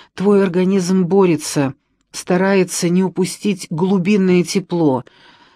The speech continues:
Нельзя допустить, чтобы кровь отлила от внутренних органов». «Откуда ты все это знаешь?»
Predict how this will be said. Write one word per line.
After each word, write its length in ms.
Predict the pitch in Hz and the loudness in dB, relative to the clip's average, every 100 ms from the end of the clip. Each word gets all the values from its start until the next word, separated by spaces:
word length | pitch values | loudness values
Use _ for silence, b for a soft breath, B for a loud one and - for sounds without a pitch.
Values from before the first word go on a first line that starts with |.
| b b | b b
Нельзя 380 | 180 196 180 196 | 2 2 4 4
допустить, 520 | 180 165 175 - 208 | 2 0 -4 -4 -4
чтобы 420 | - - 170 165 165 | -4 -2 -2 -2 -2
кровь 440 | 185 214 214 - - | 0 4 4 2 -6
отлила 640 | 185 175 175 170 190 202 | -4 0 2 4 4 2
от 340 | - 180 180 | 0 -2 -2
внутренних 840 | 165 185 202 208 202 202 202 196 220 | -2 2 2 2 2 2 2 2 2
органов». 640 | 175 147 135 120 - - _ _ _ _ _ _ _ _ _ - | 4 4 0 -2 -8 -20 _ _ _ _ _ _ _ _ _ -6
«Откуда 440 | 160 - 190 160 | -4 -2 0 0
ты 140 | 160 151 | 0 -2
все 260 | - 156 | 0 2
это 180 | 151 160 | 2 0
знаешь?» 640 | 151 165 143 120 - - | 0 2 2 2 -4 -8